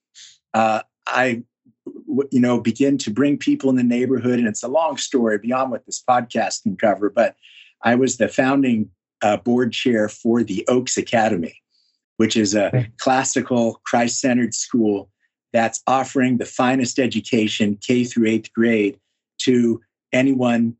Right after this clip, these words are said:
Speaker 1: from any racial or ethnic or socioeconomic background. And our mission was to be intentionally diverse. Uh,
Speaker 2: Yeah.
Speaker 1: and so, uh, we didn't need any,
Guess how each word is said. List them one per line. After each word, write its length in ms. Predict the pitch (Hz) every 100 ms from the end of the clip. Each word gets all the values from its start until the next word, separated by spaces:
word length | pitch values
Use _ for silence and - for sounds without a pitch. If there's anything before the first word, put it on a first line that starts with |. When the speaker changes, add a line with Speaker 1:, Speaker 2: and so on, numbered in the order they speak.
| -
Speaker 1:
from 360 | - 120 107 -
any 260 | 131 135
racial 680 | 123 113 123 120 123 123 117 _ _
or 300 | - 113 107 - _
ethnic 400 | 123 123 123 117
or 120 | 107
socioeconomic 1300 | 95 - 120 117 131 110 - 117 - 110 107 101 -
background. 640 | 107 104 - - 90 87 _ - _
And 160 | 120 113
our 100 | 104
mission 460 | 110 131 - 110
was 320 | 107 131 135 -
to 80 | 107
be 140 | 110
intentionally 680 | 95 - 135 135 - 127 113
diverse. 640 | - - 107 101 - - _ _ _ _ _ _
Uh, 60 | 98
Speaker 2:
Yeah. 280 | 98 92 98
Speaker 1:
and 200 | 135 117
so, 420 | - 131 113 107 - _ _ -
uh, 120 | 107
we 160 | 117 139
didn't 320 | 151 139 -
need 340 | 127 139 143
any, 400 | 127 120 135 120